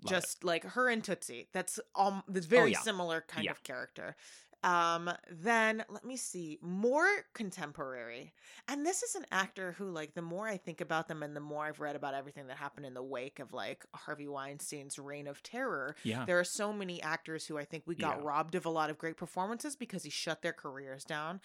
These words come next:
Speaker 1: Absolutely.
Speaker 2: I think Salma Hayek would be really
Speaker 1: Ooh.
Speaker 2: charming in this.
Speaker 1: Yeah.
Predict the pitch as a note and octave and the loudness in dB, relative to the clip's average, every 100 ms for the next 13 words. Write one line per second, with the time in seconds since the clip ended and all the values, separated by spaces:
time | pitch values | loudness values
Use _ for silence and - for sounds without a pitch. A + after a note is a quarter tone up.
0 | - G3+ - G3 B3 A3+ A3+ G#3 D#3 - | 4 4 4 0 -2 0 2 4 2 0
1 | F#3+ D#3+ C3+ - D#3 D#3 D3 C#3 - - | -4 -4 -4 -4 -4 -4 -10 -12 -18 -14
2 | A3 A3 B3+ C#4+ D4 C4+ A#3+ F#3 D#3+ G3 | -6 0 4 6 6 6 6 4 4 2
3 | F#3+ F3 D#3+ D3 C3+ C3 C3+ G#2 F#2 | 2 0 -4 -8 -8 -8 -6 -2 -2